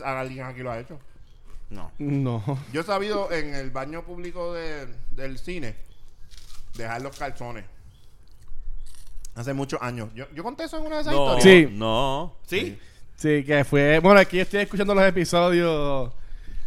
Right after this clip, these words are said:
Speaker 3: que
Speaker 1: Ah.
Speaker 3: estabas en un date con una jeva y estabas con el
Speaker 1: No, no,
Speaker 3: pai
Speaker 1: esa
Speaker 3: también.
Speaker 1: era mi novia.
Speaker 3: Ah, pues estabas con el date con la novia.
Speaker 1: Y el que en ese entonces era el suegro, estaba allí. Y yo dije, "Vengo ahora, voy pa'l baño", después de haber comido en Chili. ¿No te acuerdas
Speaker 3: Y,
Speaker 1: de eso,
Speaker 3: y
Speaker 1: cabrón?
Speaker 3: llegó flaco al cine.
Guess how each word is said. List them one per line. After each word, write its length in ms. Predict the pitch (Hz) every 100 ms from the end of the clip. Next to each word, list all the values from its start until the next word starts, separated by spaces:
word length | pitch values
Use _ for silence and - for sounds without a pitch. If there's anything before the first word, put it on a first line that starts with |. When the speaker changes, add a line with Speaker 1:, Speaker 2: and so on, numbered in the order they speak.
| -
Speaker 3:
que 60 | -
Speaker 1:
Ah. 20 |
Speaker 3:
estabas 300 | 165 165 175
en 60 | 202
un 120 | 208 202
date 280 | 214 220 -
con 140 | 202
una 200 | 202 202
jeva 380 | 196 220 214 190
y 20 |
estabas 240 | 175 156 147
con 140 | 180
el 60 | 185
Speaker 1:
No, 60 |
no, 40 | -
Speaker 3:
pai 80 | 175
Speaker 1:
esa 40 |
Speaker 3:
también. 300 | 170 160 147
Speaker 1:
era 80 | 139
mi 100 | -
novia. 320 | 120 123 98 - - - - - - -
Speaker 3:
Ah, 120 | 139
pues 100 | 127
estabas 260 | - 120 120
con 140 | 143
el 100 | 147
date 120 | 147
con 120 | 151 147
la 120 | 135
novia. 200 | 120 120
Speaker 1:
Y 60 | 117
el 60 |
que 100 | 117
en 80 | 113
ese 120 | 113
entonces 320 | 139 139 151 147
era 120 | 143
el 40 |
suegro, 240 | 147 160 139
estaba 220 | - 127
allí. 180 | 131 139 - - - - - -
Y 120 | 143
yo 60 | 120
dije, 160 | 117
"Vengo 220 | 127 110 127
ahora, 220 | 123 160
voy 100 | 131
pa'l 200 | - 117
baño", 360 | 123 160 151 - - -
después 180 | 107 113
de 40 |
haber 120 | 117
comido 220 | 135 139
en 80 | 151
Chili. 380 | - 151 131 120
¿No 100 | 107
te 60 | 113
acuerdas 300 | 180 214 151
Speaker 3:
Y, 20 |
Speaker 1:
de 60 | 156
eso, 60 |
Speaker 3:
y 40 | 165
Speaker 1:
cabrón? 120 | 170
Speaker 3:
llegó 160 | 160 180
flaco 380 | 175 175 170 160
al 100 | 147
cine. 340 | 147 143 131